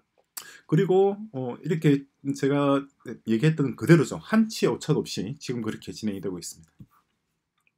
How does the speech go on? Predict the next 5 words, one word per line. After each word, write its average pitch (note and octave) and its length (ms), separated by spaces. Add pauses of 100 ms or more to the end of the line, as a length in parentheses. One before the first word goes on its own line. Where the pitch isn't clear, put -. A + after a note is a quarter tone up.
(760)
이 F3 280
얘기를 D3 300
왜 D#3+ 260
하느냐라고 A#2+ 1160
하면은 C3+ 300